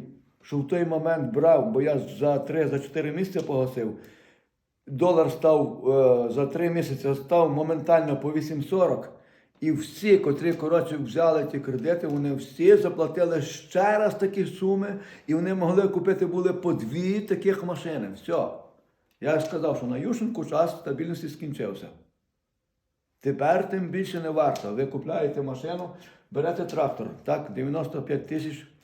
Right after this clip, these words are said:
коштує прикладово трактор, вам треба брати сто тисяч. Ви берете сто тисяч трактор,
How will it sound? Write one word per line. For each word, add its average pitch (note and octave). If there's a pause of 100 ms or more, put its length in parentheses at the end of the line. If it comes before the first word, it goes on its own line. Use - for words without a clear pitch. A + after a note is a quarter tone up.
(100)
коштує C3+
прикладово B2
трактор, D3+ (320)
вам D#3
треба D3+
брати D#3
сто C3
тисяч. - (1300)
Ви C3
берете C3
сто -
тисяч A2
трактор, -